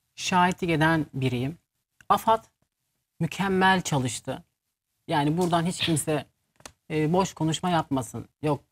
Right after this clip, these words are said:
Twitter'dan, yok sosyal medyadan. Bizzat oradaydım. Her şey fazla fazla vardı. Hatta çekmiş olduğum videolarda da,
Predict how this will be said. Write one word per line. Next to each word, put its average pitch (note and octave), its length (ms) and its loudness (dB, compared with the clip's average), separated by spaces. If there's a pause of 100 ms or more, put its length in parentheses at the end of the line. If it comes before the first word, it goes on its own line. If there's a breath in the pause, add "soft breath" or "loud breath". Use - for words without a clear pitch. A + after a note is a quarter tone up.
(160)
Twitter'dan, C#3 680 -2
yok C#3 200 -2
sosyal C#3+ 400 -4
medyadan. C3 500 -4 (420)
Bizzat G3 300 2
oradaydım. C3 500 2 (320)
Her D4+ 240 8
şey B3+ 220 2
fazla G#3+ 340 4
fazla C#3+ 400 2
vardı. B2+ 280 0
Hatta G#3 340 2
çekmiş A3 360 -4
olduğum F#3+ 320 2
videolarda E3+ 540 4
da, E3 200 0